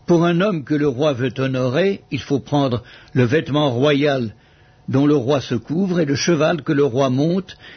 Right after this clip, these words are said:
et sur la tête duquel se pose une couronne royale,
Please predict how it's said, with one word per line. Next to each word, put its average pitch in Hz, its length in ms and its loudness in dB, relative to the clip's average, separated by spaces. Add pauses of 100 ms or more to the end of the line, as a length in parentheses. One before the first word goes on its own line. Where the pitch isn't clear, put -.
et 120 100 2
sur 151 180 0
la 143 140 2
tête 139 260 -2
duquel 139 380 0
se - 120 -2
pose 135 340 -4
une 139 160 0
couronne 135 340 0
royale, 101 600 -2